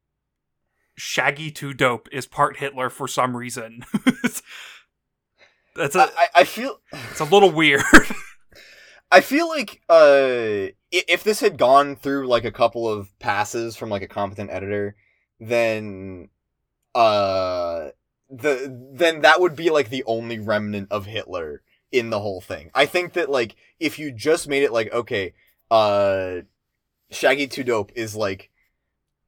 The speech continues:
Speaker 2: ectobiologically, uh, descended from Hitler. Like, all right, th-, that's, like, a throwaway line that you can give to, like, Dirk or something.
Speaker 1: Yeah.
Speaker 2: Um, and it's, like, mildly problematic, but it's kinda funny. Um, yeah, I don't know. Uh, I think that, that,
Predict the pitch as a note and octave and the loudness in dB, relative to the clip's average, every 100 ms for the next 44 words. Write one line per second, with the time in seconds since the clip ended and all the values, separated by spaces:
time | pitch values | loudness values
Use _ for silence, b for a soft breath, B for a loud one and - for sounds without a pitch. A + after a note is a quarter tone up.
0 | _ A#2 - B2 A2+ A2+ G2+ G2+ G2+ G#2+ | _ -8 -4 0 2 4 2 0 -2 -8
1 | G#2+ G2+ G2 F#2 - _ - G#2 F#2+ F#2+ | -8 -8 -8 -10 -16 _ -6 -2 -2 -4
2 | G2+ A2+ G#2 G2+ G2 G#2 D#2 E2 F2+ G#2 | -8 -8 -10 -10 -10 -10 -10 -12 -8 -6
3 | B2 A2+ G#2 F3 E3 F3 F#3+ D#3 - E3+ | 0 0 0 2 4 4 2 2 4 6
4 | D#3+ D3+ C#3 C3+ B2+ A#2+ B2 A2 A#2 A2 | 6 4 4 2 0 -8 -10 -6 -6 -4
5 | A2+ G#2 F#2 G2+ F#2+ F#2+ F2+ F2 E2+ E2 | -4 -4 -4 -10 -10 -10 -10 -12 -12 -16
6 | - C#3+ A2 G#2 G2 G2 A2 G#2 A2+ A2+ | -8 -6 -2 -2 -4 -6 -10 -8 -8 2
7 | B2 C#3 C3+ B2 A2 G2+ G2 G2 - F2 | 4 6 4 -2 -2 -4 -6 -12 -12 -14
8 | - D2+ G#2+ _ b b b b b b | -14 -18 -20 _ b b b b b b
9 | b b b b _ A2 G2+ F#2 F2 F2 | b b b b _ -6 -6 -8 -14 -20
10 | _ _ _ _ _ _ _ _ _ _ | _ _ _ _ _ _ _ _ _ _
11 | D#2+ - - B2 G2+ - - _ _ _ | -20 -20 -10 -8 -8 -10 -20 _ _ _
12 | - D3 F3 E3+ - D3 B4 - D#3 G#2+ | 0 4 6 4 2 -2 -4 -2 -2 -2
13 | - _ _ _ A2+ A#2+ A2 - | -8 _ _ _ 0 2 2 -2